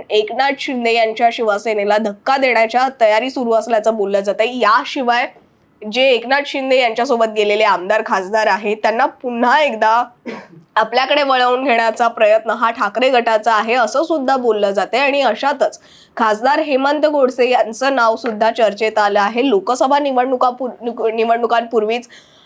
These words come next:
अ, हेमंत गोडसे हे पक्षप्रवेश करतील, असा एक अंदाज वर्तवण्यात आलेला आहे. आणि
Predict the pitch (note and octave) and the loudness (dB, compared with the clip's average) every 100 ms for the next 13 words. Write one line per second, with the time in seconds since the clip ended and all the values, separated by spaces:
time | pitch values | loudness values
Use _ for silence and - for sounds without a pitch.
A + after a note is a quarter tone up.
0 | - A3 G#3+ G3+ G#3 G3+ A#3 B3 C4+ C#4+ | -2 2 4 4 2 0 0 0 2 2
1 | C4+ A#3 A#3 A#3 A#3+ A#3+ B3 A#3+ A#3 A3+ | 2 0 0 0 0 -2 -2 2 2 2
2 | A3+ - G#3 G#3+ C#4 A3 A3 C4 C4 - | -2 0 -2 0 0 0 0 0 0 0
3 | A#3 A#3 - A#3 A#3 A#3+ C4 - A#3+ A3 | -2 -2 -2 0 2 2 2 -2 0 2
4 | A3+ A3 A3 A3+ G#3 G3+ G#3 G#3+ A3 A#3+ | 2 2 0 2 2 2 2 0 0 -2
5 | D4 B3 | 0 0